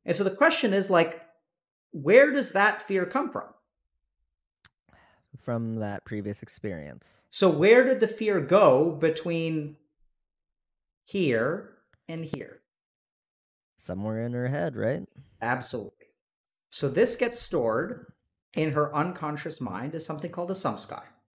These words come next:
Speaker 2: Samskai?
Speaker 1: Samskar.
Speaker 2: Samskar.
Speaker 1: S A M S K A R A.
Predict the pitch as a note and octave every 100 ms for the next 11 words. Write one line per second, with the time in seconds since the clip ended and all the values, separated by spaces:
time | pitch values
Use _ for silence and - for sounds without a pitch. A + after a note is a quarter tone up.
0 | _ _ _ _ _ _ _ _ _ _
1 | _ _ _ _ A2 A2 - C#3+ E3 A3
2 | _ _ _ - F3+ E3+ E3+ - C3+ F#2+
3 | F#2 - _ _ _ _ _ _ _ _
4 | - E3+ F3+ F#3+ F#3 E3+ E3 E3 D3+ D3
5 | - C#3 B2 A#2 A2 G2+ D2+ -